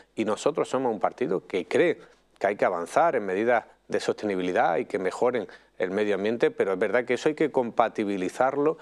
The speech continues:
con la actividad económica y con la vi-, con la viabilidad de esas explotaciones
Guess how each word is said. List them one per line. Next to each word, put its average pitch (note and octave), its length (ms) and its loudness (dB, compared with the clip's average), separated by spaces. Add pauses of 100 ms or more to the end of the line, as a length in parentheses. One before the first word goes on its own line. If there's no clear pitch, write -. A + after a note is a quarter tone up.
(360)
con F#2 400 0
la G2 80 2
actividad A2+ 580 2
económica D#3+ 680 0
y D3 80 0
con G2+ 460 -4 (180)
la G#2 140 0 (160)
vi-, A2 220 -4
con A#2+ 220 2
la A2 120 4
viabilidad G2+ 680 2
de C3+ 60 2
esas A2+ 220 0
explotaciones A2+ 720 -2